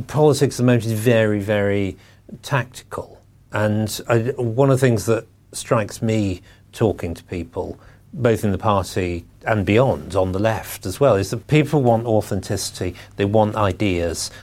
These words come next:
they want to understand where the country is going. And obviously,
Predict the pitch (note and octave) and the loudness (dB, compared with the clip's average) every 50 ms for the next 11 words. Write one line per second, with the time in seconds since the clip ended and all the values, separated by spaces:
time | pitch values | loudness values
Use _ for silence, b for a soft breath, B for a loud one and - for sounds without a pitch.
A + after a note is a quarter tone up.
0 | B B G2+ G2 G2+ G#2+ G#2 G2+ - G#2+ G2+ F#2+ F2+ - - - - A#2 G2+ G#2 | B B 0 2 4 4 2 2 0 0 0 0 0 -4 -6 -6 -4 -2 -2 0
1 | G2 F#2 F#2+ F#2+ F2+ E2+ F2+ F#2+ G2 F#2+ F#2+ F#2+ F#2 F2 E2+ F2 - - F#2+ F2 | 0 0 -2 -2 -2 -2 0 2 2 2 2 0 0 -2 -2 -4 -2 -2 -4 -4
2 | F2+ - - - F2 E2+ E2 E2 D#2+ - B B B B B - - F#2 F2+ E2+ | -4 -8 -8 -6 -4 -4 -4 -4 -6 -10 B B B B B -4 -2 0 0 -2
3 | - - A2 G2+ G#2+ G2+ E2 C#2+ - - - - - - - B B B B B | -2 0 0 2 2 2 -2 -2 -6 -12 -14 -16 -16 -16 -18 B B B B B
4 | A2+ G#2+ G#2+ A2+ B2 - B2+ A#2 G#2+ A2+ G#2 - - A2+ G#2 F#2+ F#2+ G2 - | 0 2 2 2 0 0 0 0 2 0 -2 0 0 0 0 0 -2 -4 -6